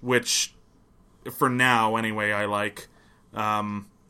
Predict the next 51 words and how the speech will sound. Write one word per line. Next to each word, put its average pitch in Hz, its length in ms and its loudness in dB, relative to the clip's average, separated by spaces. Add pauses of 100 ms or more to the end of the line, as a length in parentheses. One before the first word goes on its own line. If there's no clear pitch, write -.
(140)
because 123 260 -2
P 196 160 -4
K 165 160 2
Subban 139 500 2
was 135 140 -2
kinda 139 220 -4
that 135 200 0
way 135 140 0
when 135 120 -4
he 131 60 -8
came 139 180 -4
in 135 60 -6
the 131 80 -2
league, 131 300 -2
and 113 100 -8
people, 120 300 -6
like, 101 240 -6
really 104 320 -6
could, 101 320 -12
didn't 104 220 -12
like 101 200 -8
P 113 160 -8
K 110 220 0
at 110 100 -4
first. 110 320 -4 (480)
He 180 160 -2
settled 165 380 6
in. 135 320 0 (360)
He 131 140 -4
kinda 131 280 0
earned 120 280 0
his 117 180 -6
respect. 107 520 -6 (240)
Now 120 220 2
he's 117 140 -2
a 117 40 2
lot 113 240 2
more 110 180 -4
tame. 107 420 -6 (280)
He - 120 -4
still 120 280 4
gets 117 240 0
into 113 180 -4
these 110 140 -6
shouting 110 360 -4
matches 107 500 -8
and 104 80 -8
is 101 140 -2
still 107 360 0
involved 101 460 -6
with 107 260 -10